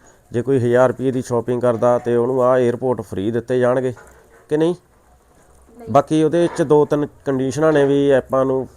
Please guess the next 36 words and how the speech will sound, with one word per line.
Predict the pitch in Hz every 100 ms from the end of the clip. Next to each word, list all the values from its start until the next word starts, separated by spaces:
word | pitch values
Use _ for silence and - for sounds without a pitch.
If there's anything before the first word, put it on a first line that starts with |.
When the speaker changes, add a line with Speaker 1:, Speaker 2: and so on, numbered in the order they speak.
| -
Speaker 1:
ਪੇਜ | 135 127 123
ਆਪਣਾ | 123 120 120
ਫਾਲੋ | 113 110 110 113
ਹੋਣਾ | 117 120
ਚਾਹੀਦਾ, | 117 123 127
YouTube | 139 120 123 143 123
ਚੈਨਲ | 127 117 113 110 - -
ਸਬਸਕ੍ਰਾਈਬ | 104 95 - 107 104
ਹੋਣਾ | 110 117
ਚਾਹੀਦਾ | 117 120 135 139 - - - -
ਤੇ | 127
ਅੱਗੇ | 120 107
ਵੀਡੀਓ | 131 98 101 117 147 160
ਵੀ | 156
ਸ਼ੇਅਰ | 143 120 135
ਹੋਣੀ | 113 113 107
ਚਾਹੀਦੀ | 92 90 98 98 85
ਆ, | 85 _ _ _ _ _ -
ਠੀਕ | 135
ਹੈ | 147
ਜੀ? | 139 127 - - _ -
ਤੇ |
ਤੁਸੀਂ, | 117 131
ਤੁਸੀਂ | 131 120 139 -
ਆਨਲਾਈਨ | 120 123 131 139
ਵੀ | 147
ਕਰ | 143
ਸਕਦੇ | 135 143 135 139
ਹੋ | 123 -
ਤੇ | 110
ਆਪਣੀ | 113 120 113
ਦੁਕਾਨ | 101 - 92 92
ਤੇ | - 101
ਆ | 95
ਕੇ | - 90
ਵੀ | 92 117